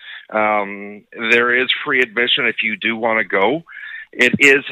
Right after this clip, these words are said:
actually at the Hank Rice Soccer Center, so it's not at SaskTel Center. Don't go <laughs> there. It's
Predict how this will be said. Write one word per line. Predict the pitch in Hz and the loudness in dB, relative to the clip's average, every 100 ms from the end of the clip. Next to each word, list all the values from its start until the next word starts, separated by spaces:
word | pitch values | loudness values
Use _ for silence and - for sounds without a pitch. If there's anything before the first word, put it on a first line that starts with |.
| 139 | -2
actually | 135 135 - 127 127 | 0 0 -2 -2 0
at | 123 120 117 | -2 -2 -2
the | 113 | -2
Hank | 113 135 - | 0 0 0
Rice | 127 117 107 - - 143 | 0 0 -2 -10 -8 -2
Soccer | 120 117 117 | -2 -2 -6
Center, | - 95 90 | -6 -4 -4
so | 98 | -8
it's | 90 | -2
not | 113 127 | 0 2
at | 127 - | 0 -2
SaskTel | 123 120 - 127 117 - | -4 -4 -4 -2 -2 -2
Center. | 113 131 | -2 -2
Don't | 123 110 101 | -2 -4 -4
go | - 117 | -2 -2
<laughs> | 101 | 0
there. | 104 120 - - - - | 0 0 -4 -12 -12 -2
It's | 110 | -2